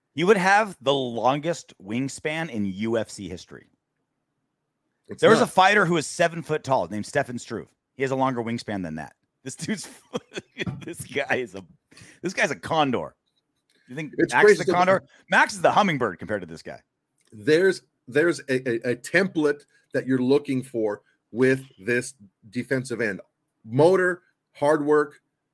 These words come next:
Speaker 2: beats off the line, long arms, can win with his hands. Um, you know, he's, he, he's, he's, even though he has long arms, he has a good grip, and you're not getting away with an arm tackle, okay?
Speaker 1: Mm-hmm.
Speaker 2: His last recorded forty-yard dash was four eight.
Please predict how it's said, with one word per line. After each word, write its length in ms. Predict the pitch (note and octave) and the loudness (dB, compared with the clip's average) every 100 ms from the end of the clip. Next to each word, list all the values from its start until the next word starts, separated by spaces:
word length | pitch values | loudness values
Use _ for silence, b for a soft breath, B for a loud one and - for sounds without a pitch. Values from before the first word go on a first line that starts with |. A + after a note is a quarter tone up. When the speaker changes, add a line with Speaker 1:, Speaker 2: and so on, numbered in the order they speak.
| _ _ _ _ | _ _ _ _
Speaker 2:
beats 220 | C#3 C3+ | -2 0
off 160 | C#3 | -2
the 80 | C#3 | -2
line, 380 | C3+ C3 B2+ A#2+ | -2 -2 -4 -6
long 320 | G2+ A2 D3 D3 | -4 0 0 0
arms, 480 | C3+ C#3 C3 - _ _ _ _ _ | -2 -2 -6 -10 _ _ _ _ _
can 300 | B2+ G#2+ G#2 | -8 -6 0
win 200 | A#2+ D3 | 2 2
with 100 | D3 | 0
his 140 | C#3+ | -4
hands. 540 | C3+ C3+ C3+ C3 C3 C3+ _ _ _ | -4 -2 0 -2 -4 -10 _ _ _
Um, 520 | A2+ A2 G2 F2+ D#2+ - _ _ | -6 -4 -2 -4 -8 -14 _ _
you 100 | - | -8
know, 120 | G#2+ G#2 | -4 -4
he's, 140 | F#2+ | -6
he, 180 | A2+ G#2 | -10 -14
he's, 260 | - D3 - | -12 -12 -10
he's, 360 | - A2+ G#2+ _ b | -12 -12 -12 _ b
even 180 | C3 D#3+ | 0 2
though 100 | F3 | 2
he 80 | D#3+ | 2
has 160 | D#3 B2+ | 2 2
long 320 | C#3 C#3 C3 | 0 0 -2
arms, 220 | C#3+ C3+ | -4 -2
he 80 | C#3+ | 2
has 160 | C3+ | 2
a 40 | A2+ | 0
good 300 | F#2+ C#3 B2+ | -4 -4 0
grip, 380 | A#2+ C#3+ - - | 4 4 4 -4
and 320 | A#2 A2 G2 - - | -4 -2 -4 -12 -6
you're 140 | B2 | -2
not 180 | B2+ C3 | -2 0
getting 160 | B2+ | -2
away 180 | A#2+ A#2+ | 0 0
with 140 | A2+ G2+ | 0 -2
an 60 | |
arm 200 | G2 G#2+ | -4 -6
tackle, 420 | G2+ F2 - C#2+ | -4 -8 -8 -16
okay? 300 | D#2+ - G2 F#2 B | -12 -4 -4 -6 B
Speaker 1:
Mm-hmm. 120 | F2 | -2
Speaker 2:
His 160 | C#3+ C#3 | 0 2
last 220 | F#3 G3+ | 0 0
recorded 420 | F#3 - F#3+ D3 | 0 4 4 4
forty-yard 460 | E3 D#3+ D#3 D3+ C3+ | 0 0 2 0 0
dash 240 | C#3 D3 | -2 -2
was 120 | A#2 | -8
four 280 | - A#2+ B2 | -8 -4 -2
eight. 220 | A#2 G#2 | -2 -6